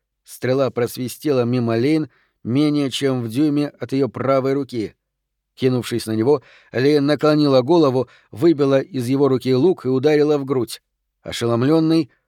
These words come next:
он шагнул назад. Лейн вцепилась в него. Она слышала встревоженные голоса.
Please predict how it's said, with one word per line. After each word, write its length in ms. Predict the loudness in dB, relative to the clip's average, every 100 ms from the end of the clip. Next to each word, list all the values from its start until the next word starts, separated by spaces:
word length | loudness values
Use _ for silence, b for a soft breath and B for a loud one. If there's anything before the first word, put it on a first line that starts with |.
| _
он 220 | -4 -4
шагнул 440 | -2 -2 -2 -2 -4
назад. 480 | -6 -10 -14 -20 _ _ _ _ -8
Лейн 420 | 0 2 2 0
вцепилась 560 | -4 -2 0 0 -2
в 60 | -6
него. 260 | -10 -12 -18 _ _ _ _
Она 200 | -6 -4
слышала 360 | -2 -2 0 -2
встревоженные 640 | -2 -2 0 -2 -4 -4
голоса. 440 | -2 -2 -4 -8